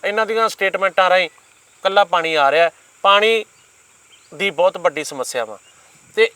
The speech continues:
ਇੱਕ ਤਰੀਕ ਤੋਂ ਜਿਹੜਾ ਝੋਨਾ ਸੀਗਾ ਉਹ ਸ਼ੁਰੂ ਹੋ ਜਾਂਦਾ, ਤੇ ਅੱਜ ਜਿਹੜੀ ਦਿੱਕਤ ਹੈ ਥੱਲਿਓ,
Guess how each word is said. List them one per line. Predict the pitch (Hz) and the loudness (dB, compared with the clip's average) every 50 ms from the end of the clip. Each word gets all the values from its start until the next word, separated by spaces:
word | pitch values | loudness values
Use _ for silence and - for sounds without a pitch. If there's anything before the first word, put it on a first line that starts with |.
| _ _ _ _ _ | _ _ _ _ _
ਇੱਕ | 214 220 - - | -2 0 0 0
ਤਰੀਕ | 226 220 226 226 214 240 | 2 4 2 2 2 0
ਤੋਂ | - 226 220 | -2 -2 -2
ਜਿਹੜਾ | 190 214 214 214 | 2 0 0 0
ਝੋਨਾ | - 220 196 165 160 165 | 0 -2 -4 -2 -4 -4
ਸੀਗਾ | 147 170 185 190 | -4 -4 -4 -2
ਉਹ | 190 180 | -2 -2
ਸ਼ੁਰੂ | - - 190 233 233 | -4 -6 -6 -4 -4
ਹੋ | 190 170 147 | -4 -4 -4
ਜਾਂਦਾ, | 139 131 120 117 110 - _ - - _ _ _ _ _ _ - | -6 -6 -8 -10 -12 -14 _ -20 -20 _ _ _ _ _ _ -12
ਤੇ | 208 - - - 190 190 | -12 -12 -2 2 2 2
ਅੱਜ | 185 160 170 226 233 240 - _ _ _ _ _ | 2 2 0 0 0 0 -4 _ _ _ _ _
ਜਿਹੜੀ | 147 175 185 208 | -8 -8 -6 -6
ਦਿੱਕਤ | 175 156 160 - - 185 160 180 | -6 -8 -8 -6 -6 -4 0 0
ਹੈ | 185 190 | 0 0
ਥੱਲਿਓ, | - 165 139 131 131 120 113 | -2 -4 -6 -6 -8 -8 -10